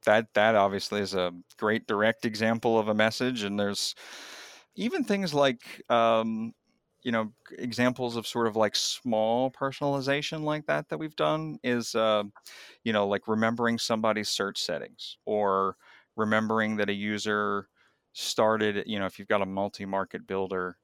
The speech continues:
you know, and they're already, you know, they're only really searching in one market. If they happen, if they come back and they hit the homepage, you know, let, already have that market selected for them, you know, 'cause we already know what they're interested in. They're probably not gonna start looking all across the country at that point, right?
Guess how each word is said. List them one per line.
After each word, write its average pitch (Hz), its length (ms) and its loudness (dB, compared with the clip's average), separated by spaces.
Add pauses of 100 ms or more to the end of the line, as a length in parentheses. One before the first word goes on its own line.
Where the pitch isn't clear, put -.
(160)
you 107 100 -16
know, 92 140 -4
and 92 80 -8
they're 92 160 -2
already, 92 400 0
you 95 100 -10
know, 92 80 -8
they're 95 160 -4
only 92 220 -4
really 90 220 -6
searching 92 420 -8
in 87 140 -14
one 87 200 -10
market. 87 420 -6 (220)
If 95 120 -10
they 95 140 -4
happen, 120 420 -4
if 104 100 -6
they 95 100 -4
come 147 300 -2
back 92 300 2
and 92 80 -10
they 90 80 -6
hit - 220 -6
the 101 80 -8
homepage, 90 600 -6 (580)
you 110 80 -8
know, 101 180 -2
let, - 180 -12 (240)
already 120 220 4
have 127 220 0
that 127 140 -2
market 127 320 -2
selected 104 540 0
for - 140 -14
them, - 120 -18 (240)
you 90 80 -10
know, 90 100 -10
'cause 98 200 -14
we 104 100 -2
already 110 220 2
know 107 260 0
what 104 160 -2
they're 90 180 -6
interested 98 500 -10
in. 80 180 -6
They're 90 120 -6
probably 101 680 0
not 90 320 0
gonna 90 140 -10
start 87 300 -6
looking 87 260 -10
all 87 220 -6
across 85 400 -6
the - 80 -14
country 92 400 -8
at - 80 -20
that 78 200 -12
point, - 300 -18
right? 92 220 -8